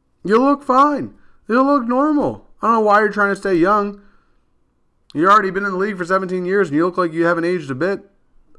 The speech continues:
physically. Your hair, definitely not doing what it, you want it to do, but I think it's time to let it go.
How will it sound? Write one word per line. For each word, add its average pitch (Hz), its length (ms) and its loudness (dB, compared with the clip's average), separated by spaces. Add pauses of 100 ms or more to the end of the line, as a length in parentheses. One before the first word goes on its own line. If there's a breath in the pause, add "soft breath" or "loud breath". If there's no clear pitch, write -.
(280)
physically. 160 600 -2 (1040 soft breath)
Your 135 140 0
hair, 160 500 2 (320)
definitely 131 420 0
not 135 240 0
doing 151 260 -4
what 160 120 -2
it, 165 200 -8 (840)
you 185 200 0
want 117 200 0
it 107 60 -12
to 113 120 -8
do, 113 440 -6
but 139 320 2 (920 soft breath)
I 135 100 0
think 156 220 0
it's 147 100 -4
time 139 220 2
to 139 80 -4
let 135 160 2
it 135 80 -4
go. 110 420 -2